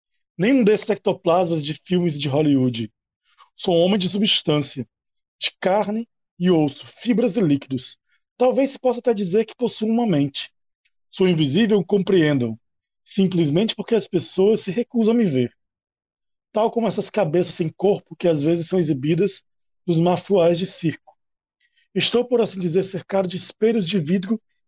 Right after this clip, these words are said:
e deformante. Quem se aproxima de mim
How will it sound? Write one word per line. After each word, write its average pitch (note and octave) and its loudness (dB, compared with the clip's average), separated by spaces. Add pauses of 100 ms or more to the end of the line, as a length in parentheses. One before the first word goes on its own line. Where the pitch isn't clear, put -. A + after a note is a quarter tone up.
e A#3 2
deformante. D#3+ -2 (920)
Quem F3 0
se G3 0
aproxima F3+ 0
de C3+ 0
mim E3 0